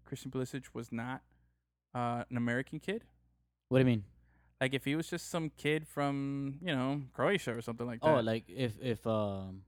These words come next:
Speaker 1: Do you
Speaker 2: what's it
Speaker 1: think
Speaker 2: called?
Speaker 1: we
Speaker 2: Chelsea
Speaker 1: give him
Speaker 2: fans, Chelsea fans aren't giving him a fair shake, or they,
Speaker 1: I,
Speaker 2: they
Speaker 1: I
Speaker 2: don't
Speaker 1: felt
Speaker 2: want
Speaker 1: like
Speaker 2: him?
Speaker 1: I, I,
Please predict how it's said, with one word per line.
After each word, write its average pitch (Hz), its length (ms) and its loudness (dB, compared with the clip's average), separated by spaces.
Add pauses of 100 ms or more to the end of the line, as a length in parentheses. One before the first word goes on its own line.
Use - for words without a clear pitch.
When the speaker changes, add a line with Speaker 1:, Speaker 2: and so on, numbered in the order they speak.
(840)
Speaker 1:
Do 156 80 2
you 160 40 4
Speaker 2:
what's 147 40 0
it - 20 -2
Speaker 1:
think 131 120 4
Speaker 2:
called? 123 100 6
Speaker 1:
we 190 80 6
Speaker 2:
Chelsea 165 180 10
Speaker 1:
give 170 100 6
him 185 40 4
Speaker 2:
fans, 165 400 4
Chelsea 135 240 2
fans 139 200 4
aren't 135 140 4
giving 139 180 4
him 135 120 6
a 120 80 4
fair 135 260 2
shake, 170 300 -2
or 113 180 0
they, 104 100 4
Speaker 1:
I, 156 60 6
Speaker 2:
they - 120 -2
Speaker 1:
I 170 40 12
Speaker 2:
don't 170 100 10
Speaker 1:
felt 233 140 12
Speaker 2:
want 226 200 8
Speaker 1:
like - 20 -8
Speaker 2:
him? 170 200 8
Speaker 1:
I, 185 160 8
I, 190 120 0